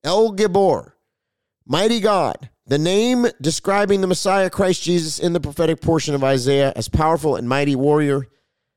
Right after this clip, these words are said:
The Messiah is the mighty God, will accomplish the destruction of God's enemies and rule with a rod of iron. All right, now I know there's gonna be somebody here who says, "Pastor Todd, you pronounced this name wrong, you pronounced that name wrong." Listen, we're live on the radio. I'm so sorry if I did.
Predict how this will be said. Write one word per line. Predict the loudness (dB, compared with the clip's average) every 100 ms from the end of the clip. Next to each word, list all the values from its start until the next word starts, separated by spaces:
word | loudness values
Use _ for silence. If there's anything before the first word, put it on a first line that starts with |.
| -10
The | -4
Messiah | -2 0 0 2
is | 0 -2
the | -2
mighty | 0 0
God, | 0 0 0 -2 -2
will | -4
accomplish | -4 -4 -4 -4
the | -6
destruction | -6 -2 -2 -2 -6
of | -2
God's | -2 0
enemies | 0 0 -2 -2
and | -4 -6 0
rule | 2 2
with | 2
a | 0
rod | 0 0 0
of |
iron. | -2 -6 -10 _ _ _ _ _ _ _ _ _ _ _ -8
All | -8
right, | -6 -6
now | -2
I |
know | 0
there's | 0 0
gonna | -2
be | -2
somebody | -2 0 2
here | 0
who |
says, | -2 -2
"Pastor | 0 -2 -2
Todd, | -2 0
you | 2
pronounced | 0 0 0 -2
this | -4 -2
name | -2 0
wrong, | -2 -2
you | -4
pronounced | -2 -2 -2
that | -4 -4
name | -6 -4
wrong." | -4
Listen, | -6 -6 -8
we're | -4
live | -4 -2
on | -4
the | -2
radio. | -2 -2
I'm | -2
so | -4
sorry | -4 -2 -2
if | -2
I | -2
did. | 0 -2 -6